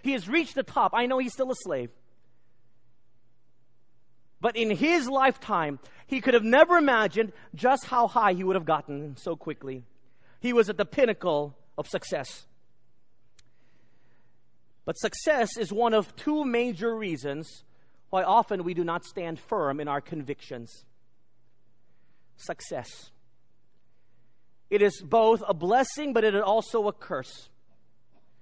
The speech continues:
We often think that somehow our success will put into jeopardy our standing if we hold firm to our convictions.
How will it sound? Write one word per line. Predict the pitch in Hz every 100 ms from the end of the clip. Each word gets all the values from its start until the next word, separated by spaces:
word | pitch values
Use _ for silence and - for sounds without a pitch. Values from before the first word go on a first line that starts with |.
| - - - - -
We | 214
often | 247 294 302
think | 285 262
that | 247 -
somehow | 254 269 233 240 226
our | 233
success | - 254 - - 180 202 - - -
will | 214 214
put | - 320 302
into | 294 285
jeopardy | 180 202 277 214 196 151 135 117 - - - - - - - - - - - - - -
our | 202 220
standing | - - 269 277 196 180 127 107 - - - - - - - - - - - -
if | 170
we | 180
hold | 147 202 175
firm | - 214 151
to | 135 160
our | 151
convictions. | - 143 123 - - 120 -